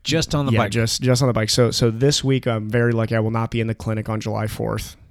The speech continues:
Speaker 2: which gives me an extra day to play with. So I'm gonna try to, try is the key word. I'm gonna try to get twenty hours this week on the bike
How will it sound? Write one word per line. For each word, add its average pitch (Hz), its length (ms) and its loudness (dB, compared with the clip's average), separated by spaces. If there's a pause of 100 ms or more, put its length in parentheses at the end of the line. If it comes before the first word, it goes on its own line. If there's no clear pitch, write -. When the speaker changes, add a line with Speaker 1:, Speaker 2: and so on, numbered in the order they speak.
(120)
Speaker 2:
which 117 180 -8
gives 110 180 -2
me 110 100 -2
an 110 60 -4
extra 107 280 -6
day 110 160 0
to 110 80 -8
play 110 260 -2
with. 107 420 -4
So 113 300 -4
I'm 110 180 -4
gonna 110 220 -6 (160)
try 117 540 -2 (140)
to, 117 220 -4 (120)
try 113 260 -2
is 110 80 -4
the 117 80 -6
key 127 140 -4
word. 110 180 -4
I'm 110 120 -4
gonna 107 120 -4
try 113 220 -4
to 113 40 -2
get 113 160 -4
twenty 117 320 -4
hours 117 240 -4
this 113 200 -2
week 120 160 -4
on 110 140 -4
the 110 60 -4
bike 107 360 -4